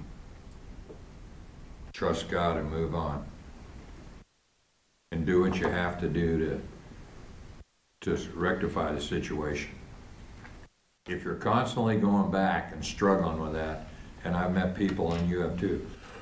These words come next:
constantly struggling with decisions, wow, that's unnerving.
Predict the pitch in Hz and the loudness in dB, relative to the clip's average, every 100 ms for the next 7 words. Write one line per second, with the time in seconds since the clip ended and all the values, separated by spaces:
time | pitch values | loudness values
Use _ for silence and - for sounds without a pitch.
0 | - - - - - - 117 120 104 98 | -14 -14 -14 -12 0 6 8 6 2 6
1 | 98 98 - 95 92 80 73 73 - 90 | 6 6 4 4 4 0 -4 -8 -4 0
2 | 87 82 - 104 95 85 82 78 - - | 0 -2 -2 2 2 2 0 -4 -8 -12
3 | - - - 95 101 87 76 98 98 98 | -18 -16 -4 6 10 10 8 6 6 6
4 | - - - 87 87 90 92 87 80 76 | -4 -6 -2 2 4 4 4 4 0 -4